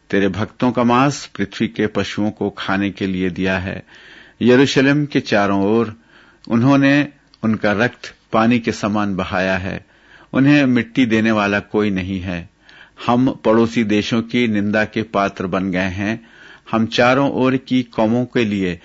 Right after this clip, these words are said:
उपहास और तिरस्कार के पात्र हैं। हे प्रभु, कब तक? क्या तू निरंतर क्रोध करता रहेगा? कब तक तेरी ईर्ष्या अग्नि जैसी जलती रहेगी? उन राष्ट्रों पर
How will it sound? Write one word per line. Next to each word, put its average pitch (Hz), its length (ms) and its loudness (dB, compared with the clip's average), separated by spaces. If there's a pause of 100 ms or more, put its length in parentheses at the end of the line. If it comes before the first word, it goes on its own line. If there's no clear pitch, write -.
(240)
उपहास 113 640 0
और 101 200 0
तिरस्कार 101 600 -4
के 101 140 -8
पात्र 90 420 -4
हैं। 87 260 -10 (580)
हे 107 100 2
प्रभु, 110 480 -2 (320)
कब 135 260 -2
तक? 92 160 0 (600)
क्या 127 180 2
तू 143 280 -2
निरंतर 120 640 0
क्रोध 113 460 0
करता 104 300 -2
रहेगा? 98 480 -4 (560)
कब 139 260 2
तक 143 100 2
तेरी 120 380 0
ईर्ष्या 113 680 -2
अग्नि 104 460 -4 (260)
जैसी 101 340 -2
जलती 98 380 -2
रहेगी? 95 500 -6 (500)
उन 156 180 4
राष्ट्रों 123 560 2
पर 151 340 -2